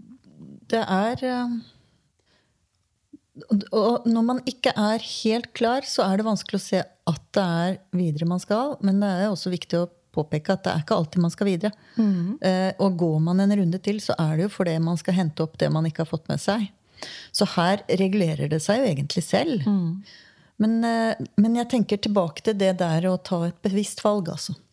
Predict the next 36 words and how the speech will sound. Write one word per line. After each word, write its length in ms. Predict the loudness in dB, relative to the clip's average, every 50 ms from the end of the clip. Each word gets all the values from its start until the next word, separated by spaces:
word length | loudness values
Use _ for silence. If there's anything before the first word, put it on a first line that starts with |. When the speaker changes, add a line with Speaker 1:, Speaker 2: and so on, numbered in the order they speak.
| -6
Speaker 2:
Mhm. 400 | -2 0 2 2 2 0 -2 -6 -10 _ _ _ _ _ _ _ _ _ _ _ _
Speaker 1:
For 120 | -4 -2 0
det 100 | 2 2
er 100 | 0 2
der 260 | 0 0 0 0 -2
det 560 | 0 0 0 2 2 2 2 2 0 0 -2 -4 _ -4
Speaker 2:
Men 160 | -2 0 2
da 120 | 4 2 4
må 100 | 4 2
man 140 | 2 0 0
først 240 | 0 -2 -2 -2 0
også 220 | -2 -2 -2 -4
oppdage 320 | -4 -2 0 0 0 0 0
at 100 | -2 0
man 120 | 0 0
er 40 | 0
stuck, 220 | 0 -2 -2 -2 -2
fordi 220 | -4 -2 -2 -2 -2 -4 -10 -20 -20 -20 -20 _ _
det 100 | 0 2
har 100 | 2 2 2
nok 120 | 2 2
Speaker 1:
Ja. 80 | 2 2
Speaker 2:
ikke 80 | 2 2 2
jeg 80 | 2 0
gjort 100 | 0 0
i 40 |
alle 140 | 0 0 0
situasjoner 560 | -2 -4 -2 -2 0 0 0 0 -2 0 0
hvor 120 | 0 0 0
jeg, 160 | 0 0 -2 -2
fordi 360 | -4 -2 -2 0 0 2 2
jeg 100 | 2 2
har 100 | 0 0
holdt 180 | 0 -2 -2 -2
på, 140 | -2 -2 -2
ok, 260 | 0 0 -2 -2 -2